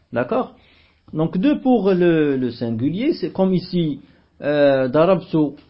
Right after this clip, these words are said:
wa darabna, d'accord ? Et cinq pour le sujet à qui l'on parle,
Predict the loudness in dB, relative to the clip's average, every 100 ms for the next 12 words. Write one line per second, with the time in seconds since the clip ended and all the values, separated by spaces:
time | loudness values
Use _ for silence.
0 | _ -10 -4 -2 0 -2 -4 -2 -2 -2
1 | -6 _ _ _ -6 -6 -4 -4 -4 -8
2 | -12 -14 _ -20 -20 _ -20 _ _ _
3 | _ -20 -20 _ _ 0 2 2 2 2
4 | 0 2 2 0 0 0 2 2 2 0
5 | -2 -2 -2 0 2 0 -2 -2 -2 -4